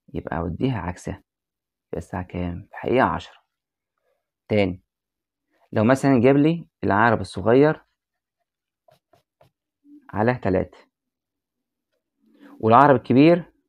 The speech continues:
على اتناشر، ده فين؟ داخل المرآة، يبقى في الحقيقة الساعة كام؟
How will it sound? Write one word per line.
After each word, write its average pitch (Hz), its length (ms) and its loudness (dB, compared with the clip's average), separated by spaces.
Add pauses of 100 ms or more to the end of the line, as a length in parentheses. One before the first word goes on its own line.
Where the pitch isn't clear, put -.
على 110 120 2
اتناشر، 101 540 -6 (1500)
ده 113 280 0
فين؟ 113 320 0
داخل 98 200 -4
المرآة، 104 420 0 (200)
يبقى 98 200 -4
في - 60 -12
الحقيقة 117 260 0
الساعة 107 240 -4
كام؟ 92 380 -8